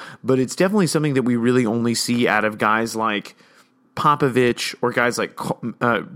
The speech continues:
Rick Carlisle, who was, uh, you know, uh, a coach that Terry Stotts worked for in Dallas. And I mean, I think one of the things that,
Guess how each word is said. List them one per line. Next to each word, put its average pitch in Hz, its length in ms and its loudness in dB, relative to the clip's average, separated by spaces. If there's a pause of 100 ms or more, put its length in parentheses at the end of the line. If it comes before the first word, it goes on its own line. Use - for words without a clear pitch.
(300)
Rick 131 280 -2
Carlisle, 123 600 2
who 117 200 0
was, 107 540 0 (360)
uh, 98 380 0 (220)
you 123 140 -2
know, 85 200 0
uh, 104 360 0 (120)
a 113 60 -4
coach - 360 -2
that 110 300 -4
Terry 123 280 -4
Stotts 117 360 -2
worked 123 300 -4
for 117 260 0
in 110 140 -2
Dallas. 120 480 -2
And 123 140 -2
I 123 40 0
mean, 123 220 -4
I 113 80 -2
think 151 180 -4
one 123 160 0
of 123 60 -2
the 117 100 -2
things 127 280 -2
that, 110 220 0